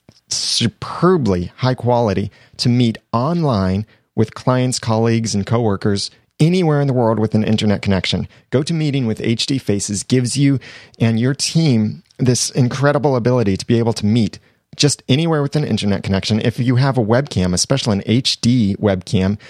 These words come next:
you can see each other face to face. You can share documents, anything like that, anywhere in the world. Even join meetings from mobile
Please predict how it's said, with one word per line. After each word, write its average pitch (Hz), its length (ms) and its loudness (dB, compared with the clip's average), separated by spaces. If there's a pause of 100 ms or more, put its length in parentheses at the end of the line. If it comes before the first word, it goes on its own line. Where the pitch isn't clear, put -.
(200)
you 120 100 2
can 113 160 0
see 175 380 0
each 123 180 0
other 98 300 2
face - 480 -4
to - 100 -4
face. 87 480 -4 (180)
You 127 100 0
can 110 140 0
share 151 380 0
documents, 95 680 0 (300)
anything 156 440 0
like 101 220 -4
that, 98 240 -2 (160)
anywhere 170 560 4
in 139 220 2
the 139 80 4
world. 135 440 2
Even 190 440 2
join 156 340 2
meetings 156 360 4
from 135 380 2
mobile 139 500 0